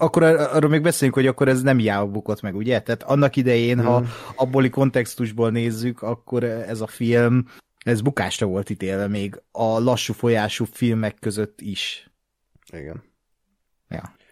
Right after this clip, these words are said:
Speaker 2: De az, az tény, hogy azért, ö, mondjuk, hogyha az apokalipszis most is megbukik, akkor az is hasonló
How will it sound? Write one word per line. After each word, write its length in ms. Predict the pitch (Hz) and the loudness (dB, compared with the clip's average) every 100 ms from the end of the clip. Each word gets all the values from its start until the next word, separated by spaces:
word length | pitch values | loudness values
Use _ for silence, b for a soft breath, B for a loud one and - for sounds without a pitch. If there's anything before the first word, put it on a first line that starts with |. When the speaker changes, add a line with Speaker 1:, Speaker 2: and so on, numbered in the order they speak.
| _ | _
Speaker 2:
De 220 | 123 135 139 | -2 2 4
az, 260 | 135 - | 2 0
az 260 | 135 127 - | -6 -6 -2
tény, 280 | 139 131 110 | 0 0 0
hogy 200 | 110 104 | 0 0
azért, 440 | 98 101 - - | 0 0 -2 -10
ö, 300 | 60 60 - - _ _ - - | -12 -10 -12 -16 _ _ -20 -8
mondjuk, 300 | 101 98 - | -6 -4 -6
hogyha 640 | 98 101 95 92 95 - b b b - | -6 -2 -2 -2 -4 -8 b b b -10
az 140 | 107 | 0
apokalipszis 720 | 117 120 110 104 - 113 - | 0 2 2 2 0 -6 -6
most 520 | 107 104 - - - - | -2 6 6 4 -4 -12
is 180 | - - | -8 -2
megbukik, 680 | 107 107 131 - 156 - | 0 0 -2 0 0 0
akkor 300 | 117 - 113 | -4 -2 0
az 140 | 107 92 | 0 0
is 140 | - | -4
hasonló 720 | 98 92 95 90 90 90 - | -6 -4 -2 -2 -2 -4 -8